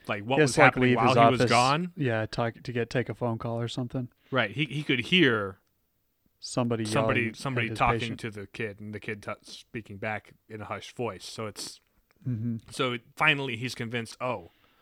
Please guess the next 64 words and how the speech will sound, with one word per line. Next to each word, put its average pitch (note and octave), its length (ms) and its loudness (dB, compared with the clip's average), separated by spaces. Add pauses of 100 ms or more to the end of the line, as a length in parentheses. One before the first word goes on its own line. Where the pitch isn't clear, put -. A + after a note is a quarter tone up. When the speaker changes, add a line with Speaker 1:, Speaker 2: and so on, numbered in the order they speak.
(320)
Speaker 1:
oh A#2 140 -4
shoot, A2 260 -6
there A2 80 -6
might A#2+ 220 0
be A2+ 80 -8
some A#2 260 -6
kind G#2+ 300 -6
of - 340 -16 (160)
Speaker 2:
'Cause C#3+ 120 2
Speaker 1:
thing A2+ 40 0
Speaker 2:
that's C#3 140 4
sort C#3 220 2
Speaker 1:
going - 20 0
Speaker 2:
of A#2+ 60 -2
the B2+ 40 0
Speaker 1:
on A#2 60 0
here." G2+ 60 -4 (340)
Speaker 2:
sign A2+ 80 -2
when, A2 180 -4
like, G#2+ 220 -6
there's A2 200 -6
a A2 60 -8
dead A2 260 -8
person A2+ 680 -8 (340)
in B2+ 80 -6
the A#2 100 -6
room A#2 280 -6
communicating, A#2+ 600 -6
like, A#2 200 -6
it A2+ 60 -12
gets B2 220 -6
really A#2 220 -2
cold, A2+ 460 -2
and A2+ 60 -4
then G#2+ 40 -4
Speaker 1:
Particularly C3 360 0
Speaker 2:
there's A2+ 100 -2
Speaker 1:
when G#2+ 140 -4
they're G2+ 320 -6 (200)
upset - 540 -8
or A#2 80 -8
Speaker 2:
the E3+ 100 -2
Speaker 1:
agitated. G#2 580 -12 (160)
Speaker 2:
And D#3 140 4
there's, D#3 180 4
like, E3 180 4
this - 300 0 (360)
sort F3+ 240 2
of F#3 120 2
a, C3 320 4
like, D3+ 140 2
they D#3+ 100 2
don't F3+ 200 2 (480)
bring D3 140 4
it C3+ 40 2
up C#3 80 0
specifically, C#3+ 580 -6
but C#3 140 -2
there's C3 160 -2
almost, C3+ 300 -2
like, B2+ 140 -2
this B2+ 120 -4
sort B2 220 -4
of G#2 240 -8